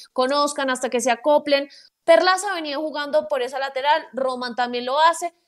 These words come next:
entonces yo creo que son los mismos jugadores que saben qué es lo que tienen que hacer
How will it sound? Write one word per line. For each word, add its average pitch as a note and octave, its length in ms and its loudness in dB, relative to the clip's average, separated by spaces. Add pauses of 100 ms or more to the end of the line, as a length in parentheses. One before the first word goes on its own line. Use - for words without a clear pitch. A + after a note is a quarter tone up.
entonces C4+ 400 -4
yo D4+ 100 -8
creo D4+ 160 -2
que B3 120 -4
son C4 180 -4
los D4 160 -4
mismos F#4 400 -4
jugadores C4+ 520 0
que A3 140 -6
saben E4 520 0
qué F4 100 -4
es E4 80 -4
lo D4+ 100 -8
que D4+ 80 -6
tienen A3 340 -6
que D4 100 -4
hacer C4 280 0